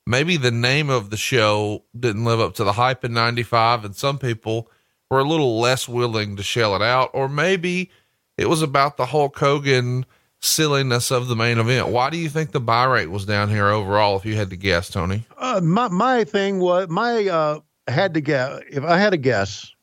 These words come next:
Speaker 2: and, and I really, th-, I, I, I believe this is the common thread that I've talked about throughout all these shows. I think that gradually our focus went away from pay-per-views into W C W Monday Nitro.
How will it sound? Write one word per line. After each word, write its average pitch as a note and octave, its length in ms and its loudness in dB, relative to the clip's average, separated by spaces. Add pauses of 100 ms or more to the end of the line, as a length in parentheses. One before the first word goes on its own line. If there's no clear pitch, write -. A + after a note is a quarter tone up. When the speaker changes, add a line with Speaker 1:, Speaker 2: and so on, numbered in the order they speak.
Speaker 2:
and, C3+ 180 0
and D3+ 140 0
I C#3+ 60 6
really, B3 260 4
th-, F3 140 -2
I, D#3+ 300 4
I, - 20 4 (240)
I F3+ 140 2
believe F#3 360 0
this G3 240 0
is D3+ 160 -2
the D3 80 0
common G3+ 380 0
thread F3 280 2
that C#3+ 100 2
I've B2+ 140 0
talked E3 300 0
about D3+ 300 2
throughout C#3 340 2
all D3 240 2
these C#3+ 160 0
shows. F#2+ 540 -2 (580)
I E3 240 2
think E3 440 -2
that B2 180 0
gradually D#3+ 580 2
our D#3 140 4
focus D3 460 -2
went C3+ 120 2
away B2+ 280 4
from F3+ 180 -8
pay-per-views B2 920 2
into D3+ 280 4
W C3 360 2
C A#2+ 200 -2
W A2 280 2
Monday G#2 240 0
Nitro. F#2 520 -6